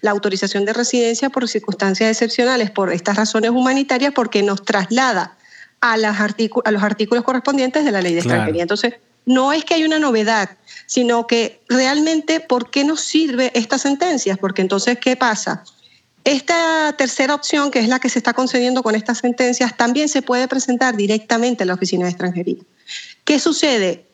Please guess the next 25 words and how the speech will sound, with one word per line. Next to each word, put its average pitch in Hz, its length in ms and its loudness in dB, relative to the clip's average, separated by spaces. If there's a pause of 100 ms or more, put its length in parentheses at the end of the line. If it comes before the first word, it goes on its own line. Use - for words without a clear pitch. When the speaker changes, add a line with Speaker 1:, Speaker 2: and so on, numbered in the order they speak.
Speaker 1:
Que 233 140 2
si 226 100 0
tú 240 120 2
pones 285 220 2
en 302 120 2
una 285 180 2
balanza 277 680 0 (340)
el 226 160 4
asilo 262 560 2
propiamente, 262 1000 0
que 208 120 2
me 202 160 0
permite 208 360 0
trabajar 220 280 0
a 214 40 2
los 214 140 0
seis 214 180 0
meses, 233 260 0
extenderlo 202 420 0
en 214 80 2
el 202 160 -2
tiempo 226 340 0
y 190 60 2
utilizarlo 208 760 0
como 214 540 0